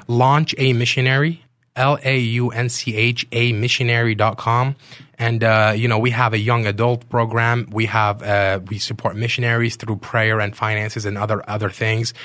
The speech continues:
And we also have a pr-, house of prayer, uh, for the, our Middle Eastern community in El Cajon, uh, San Diego area.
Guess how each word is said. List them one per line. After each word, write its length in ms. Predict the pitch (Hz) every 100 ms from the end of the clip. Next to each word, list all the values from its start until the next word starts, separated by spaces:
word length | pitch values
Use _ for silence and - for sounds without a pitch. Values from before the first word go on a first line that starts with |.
| - - -
And 200 | 110 110
we 120 | 107
also 240 | 110 -
have 180 | 104 101
a 80 | 104
pr-, 160 | -
house 320 | 113 - 107 -
of 80 |
prayer, 500 | 101 110 104 101 98
uh, 140 | 92 92
for 220 | - 98
the, 140 | 95 104
our 100 | 95
Middle 260 | 104 101
Eastern 200 | 101 107
community 580 | - 101 101 95 92 92
in 120 | 92
El 100 | 92
Cajon, 460 | 92 101 95 95 98
uh, 180 | 95 95
San 240 | - 104
Diego 320 | 101 95 95 95
area. 340 | 95 95 -